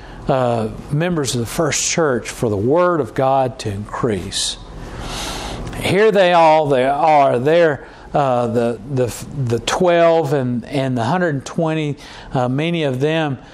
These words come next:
uh, who were part of the hundred and twenty, they, uh, did just like the twelve in the, in that the twelve were with Jesus continually, day in and day out.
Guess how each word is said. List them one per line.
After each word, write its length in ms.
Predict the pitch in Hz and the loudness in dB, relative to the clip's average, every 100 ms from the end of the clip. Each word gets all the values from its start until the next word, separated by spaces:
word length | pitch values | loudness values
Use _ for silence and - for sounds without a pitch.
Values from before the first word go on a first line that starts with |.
| - - 131 | -20 -6 0
uh, 440 | 120 117 120 113 | 2 2 0 0
who 140 | 147 | 0
were 140 | 139 117 | 0 0
part 300 | - 160 151 | 2 2 4
of 60 | |
the 120 | 127 131 | 0 0
hundred 260 | 165 143 | 0 0
and 100 | 123 | -2
twenty, 340 | - 165 156 127 | -4 -2 -2 0
they, 400 | 147 175 160 - - - - | 2 4 2 -4 -16 -14 -2
uh, 280 | 139 123 123 | 0 2 0
did 320 | 123 175 156 | 2 2 2
just 240 | 175 - | 0 0
like 280 | 185 165 139 | 2 4 2
the 60 | 139 | -4
twelve 500 | - 180 147 135 131 | -2 2 4 4 2
in 120 | 127 | -2
the, 120 | 123 - | -4 -8
in 220 | 131 156 147 | -4 -2 0
that 180 | 139 | -2
the 80 | 117 | -4
twelve 420 | - 185 175 170 | -4 2 4 4
were 120 | 151 139 | 4 2
with 240 | 139 131 | 0 0
Jesus 460 | 151 175 156 123 - | 0 0 0 -4 -6
continually, 760 | 160 127 - 180 170 160 156 | -6 -4 -2 -2 0 0 0
day 300 | 139 160 165 | 2 2 0
in 80 | 156 | -2
and 140 | 135 | -2
day 260 | 139 151 147 | 0 2 2
out. 320 | 147 151 - | 4 2 0